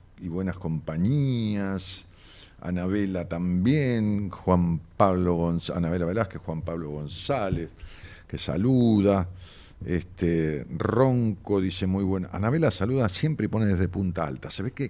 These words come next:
quiere que la gente de Punta Alta sepa que ella es puntalteña, ¿no?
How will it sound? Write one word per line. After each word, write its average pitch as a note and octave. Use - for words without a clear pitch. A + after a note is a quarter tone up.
quiere A#2+
que F2
la C2
gente C3
de D#2+
Punta B2+
Alta -
sepa -
que A#2+
ella G#2
es F#2
puntalteña, F#2+
¿no? E3+